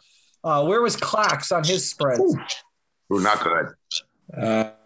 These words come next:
Speaker 3: Five and eleven.
Speaker 2: five eleven with the spread, six and ten with the over under.
Speaker 3: Oof, that's a rough start to the season. <laughs>
Speaker 2: Clax just likes burning money, you know?
Speaker 3: I do.
Speaker 1: Uh,
Speaker 3: I do.
Speaker 1: like
Speaker 3: I
Speaker 1: Scrooge
Speaker 3: do. I like
Speaker 1: McDuck.
Speaker 3: setting on fire.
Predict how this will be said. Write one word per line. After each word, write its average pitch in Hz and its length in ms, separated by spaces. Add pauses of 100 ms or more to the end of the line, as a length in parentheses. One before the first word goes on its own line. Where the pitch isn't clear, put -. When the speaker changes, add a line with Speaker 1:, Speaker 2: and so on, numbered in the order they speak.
(160)
Speaker 3:
Five 110 100
and 120 80
eleven. 139 220
Speaker 2:
five 135 100
eleven 135 220
with 127 120
the 107 60
spread, 127 420
six 127 280
and 113 100
ten 120 160
with 117 100
the 104 80
over 101 220
under. 104 180 (1600)
Speaker 3:
Oof, - 200
that's 104 160
a 73 40
rough 85 260
start 85 320
to 85 80
the 69 80
season. - 580 (100)
<laughs> - 120
Speaker 2:
Clax 196 260
just 202 180
likes 165 200
burning 151 280
money, 123 380
you 104 100
know? 127 280 (100)
Speaker 3:
I 101 40
do. 131 140
Speaker 1:
Uh, - 200
Speaker 3:
I - 20 (240)
do. 104 200 (840)
Speaker 1:
like 131 100
Speaker 3:
I - 20
Speaker 1:
Scrooge 180 280
Speaker 3:
do. - 100
I 190 80
like 117 180
Speaker 1:
McDuck. 123 200
Speaker 3:
setting 110 180
on 107 120
fire. 104 420